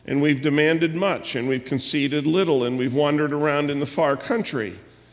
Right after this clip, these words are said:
And we found our way back to you and to those we love and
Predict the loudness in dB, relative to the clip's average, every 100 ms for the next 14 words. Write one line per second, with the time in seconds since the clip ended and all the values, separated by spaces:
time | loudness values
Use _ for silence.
0 | _ _ -6 0 0 0 2 4 4 4
1 | 2 0 0 -2 -4 -4 -2 0 0 -2
2 | 0 2 0 0 -4 0 2 2 0 -4